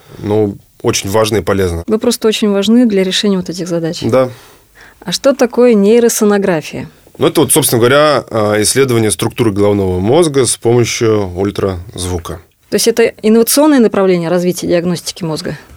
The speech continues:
Speaker 1: Ну, нет, не совсем. Э, ультразвук-то метод тоже давно появился, не первый десяток. Он всякий разный и развивался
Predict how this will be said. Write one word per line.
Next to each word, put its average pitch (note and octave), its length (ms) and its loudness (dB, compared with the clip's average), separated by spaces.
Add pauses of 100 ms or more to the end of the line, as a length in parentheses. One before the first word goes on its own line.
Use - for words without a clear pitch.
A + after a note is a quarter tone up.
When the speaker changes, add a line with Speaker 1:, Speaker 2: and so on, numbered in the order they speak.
(300)
Speaker 1:
Ну, F3+ 360 6
нет, E3 280 4
не B2 100 0
совсем. C#3 520 2
Э, G2 460 0 (380)
ультразвук-то B2+ 520 0
метод C3+ 220 0
тоже G#2+ 160 -2
давно B2+ 240 4
появился, A#2 500 2
не F#2+ 80 -2
первый G2+ 220 0
десяток. D3 580 0 (220)
Он G#2 260 0
всякий - 320 -2
разный B2+ 460 2 (340)
и D2+ 480 -6
развивался G2+ 640 0